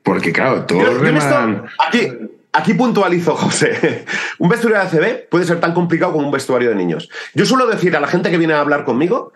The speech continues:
Speaker 2: le digo, "La mayoría de las problemáticas que tenéis vosotros, las tengo yo". Digo, "¿cuál, cuál es la diferencia?".
Speaker 1: Con
Speaker 2: La
Speaker 1: esteroides.
Speaker 2: repercusión que tiene lo mío con respecto a lo vuestro.
Speaker 1: Por
Speaker 2: Es
Speaker 1: eso.
Speaker 2: decir, lo mío sale en los periódicos y lo vuestro no. Pero las problemáticas son tremendamente parecidas.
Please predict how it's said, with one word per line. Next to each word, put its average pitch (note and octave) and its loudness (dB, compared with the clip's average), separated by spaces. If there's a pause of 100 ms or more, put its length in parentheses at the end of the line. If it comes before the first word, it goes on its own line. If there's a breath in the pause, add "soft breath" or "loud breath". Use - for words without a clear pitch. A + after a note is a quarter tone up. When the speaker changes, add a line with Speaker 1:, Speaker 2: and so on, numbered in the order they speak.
(200 loud breath)
Speaker 2:
le D3+ 2
digo, E3+ 2
"La E3 0
mayoría E3 2
de C4+ 2
las G#3 -2
problemáticas C#3 0
que C3 -2
tenéis D3+ 0
vosotros, F#3+ -2
las C#3+ -2
tengo F#3 2
yo". G#3 -2 (280 loud breath)
Digo, F3 2
"¿cuál, A3 0
cuál A#3 2
es A#3+ 0
la A#3 2
diferencia?". C3 -2 (180)
Speaker 1:
Con A2+ 2
Speaker 2:
La E3+ 2
Speaker 1:
esteroides. F#2 2
Speaker 2:
repercusión D#3 2
que F3 -2
tiene F#3 0
lo D3+ 2
mío A3 0
con E3 0
respecto D#3+ -2
a D3 4
lo C3 2
vuestro. A2 0
Speaker 1:
Por A2 2
Speaker 2:
Es - 2
Speaker 1:
eso. F3 4
Speaker 2:
decir, E3+ 0
lo D#3 2
mío F#3+ 0
sale F3+ 0
en F#3+ 2
los F#3 0
periódicos A3+ 0 (180 loud breath)
y F3 2
lo G3+ 2
vuestro G#3 0
no. D#3+ 0 (360 loud breath)
Pero G3+ 2
las G3+ 0
problemáticas G#3 0
son D#4+ -2
tremendamente B3+ 0
parecidas. D3 -2